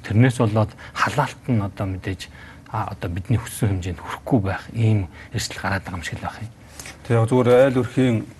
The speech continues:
Speaker 2: эрчим хүчний их ус өрийн хангамжийг сайжруулах за эрчим хүчнийх нь бас одоо хүчин чадлыг нэмэгдүүлэх чиглэлээр төсөл хөтлөгүүд хэрэгжээд явж байгаа. Сонгон дид станц гэдээ баригдаж байна.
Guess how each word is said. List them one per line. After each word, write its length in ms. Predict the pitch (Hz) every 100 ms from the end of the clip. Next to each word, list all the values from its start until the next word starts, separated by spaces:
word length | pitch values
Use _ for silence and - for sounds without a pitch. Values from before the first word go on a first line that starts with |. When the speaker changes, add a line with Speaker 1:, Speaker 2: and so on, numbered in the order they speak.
| - - -
Speaker 2:
эрчим 260 | - - 127
хүчний 480 | 113 - 123 117 104
их 240 | - 98
ус 240 | 127 113 120
өрийн 240 | 117 104
хангамжийг 400 | 110 110 104 110
сайжруулах 720 | 95 104 95 98 92 92 - - - - - - -
за 160 | 104 104
эрчим 320 | - 135 110
хүчнийх 320 | - 117 113
нь 80 | 113
бас 160 | 95 -
одоо 400 | 95 - 101 90 - - - - - - -
хүчин 240 | 101 - 110
чадлыг 320 | 104 - 98
нэмэгдүүлэх 600 | 92 98 98 110 98 90
чиглэлээр 540 | - 87 - - 92 80 - - - - - - 85 85 85 92
төсөл 240 | 101 98
хөтлөгүүд 340 | - 95 82 -
хэрэгжээд 400 | 90 - 95 80 78
явж 120 | -
байгаа. 600 | 87 82 - 92 92 117 107
Сонгон 400 | - 98 98 90
дид 200 | 92 82
станц 360 | - - 87 -
гэдээ 200 | 87 82
баригдаж 360 | 82 80 87 -
байна. 240 | 85 80